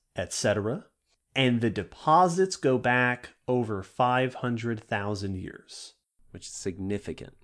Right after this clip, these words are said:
Speaker 1: And range all the way to the present. Which mean, now that's,
Speaker 2: That's
Speaker 1: that's what you want.
Speaker 2: <laughs> That's awesome.
Speaker 1: Like, remember the Gray Site? And it's,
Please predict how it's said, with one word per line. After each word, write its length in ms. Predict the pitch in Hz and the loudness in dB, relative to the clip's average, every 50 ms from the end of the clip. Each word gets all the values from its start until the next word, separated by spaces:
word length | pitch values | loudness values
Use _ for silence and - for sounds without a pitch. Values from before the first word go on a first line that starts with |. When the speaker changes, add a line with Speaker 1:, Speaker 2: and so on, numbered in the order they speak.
| _ _ _ _ | _ _ _ _
Speaker 1:
And 260 | 135 127 117 110 101 | 0 0 0 0 0
range 380 | 104 117 123 131 127 127 120 - | 2 2 4 6 4 4 2 2
all 200 | - 113 104 104 | 2 4 4 4
the 60 | 104 | 4
way 160 | 104 104 101 | 4 2 0
to 80 | 95 98 | 0 -4
the 60 | 87 | -6
present. 500 | - - - 90 85 - - - - - _ _ _ _ _ _ _ _ _ _ _ _ _ _ _ | -6 -6 -6 -6 -6 -8 -14 -18 -20 -20 _ _ _ _ _ _ _ _ _ _ _ _ _ _ _
Which 340 | - 110 107 120 113 - - | -4 4 4 4 4 4 2
mean, 320 | 127 123 147 160 156 151 - | 4 6 6 6 6 6 6
now 140 | 143 123 | 4 4
that's, 460 | 117 107 - 165 180 - - - - - _ _ _ _ _ | 4 4 4 4 4 2 2 0 -8 -12 _ _ _ _ _
Speaker 2:
That's 120 | - 95 | 2 4
Speaker 1:
that's 300 | 143 143 143 143 143 - | 6 6 6 4 4 2
what 240 | 139 135 127 - - | 2 2 2 2 2
you 80 | 123 110 | 0 2
want. 300 | 101 104 69 69 - - | 2 0 -2 -4 -8 0
Speaker 2:
<laughs> 20 | |
That's 480 | - 135 117 123 113 - - - - - - - _ | 0 4 6 6 4 4 0 -8 -8 -8 -12 -20 _
awesome. 760 | _ 98 92 85 85 82 - - - 58 - 107 147 135 - _ _ _ _ _ _ _ | _ 2 4 4 4 2 -2 -6 -6 -6 -6 -6 -6 -8 -10 _ _ _ _ _ _ _
Speaker 1:
Like, 160 | - 123 120 | 0 2 2
remember 260 | 110 120 131 165 175 170 | 4 4 4 6 6 4
the 80 | 156 | 2
Gray 300 | 139 117 127 120 120 131 | 2 2 2 4 4 2
Site? 500 | 127 - - 151 147 143 143 147 147 - _ | 2 2 4 4 6 6 4 2 -2 -4 _
And 140 | - 127 117 | 0 0 0
it's, 180 | 110 107 - | 0 -2 -4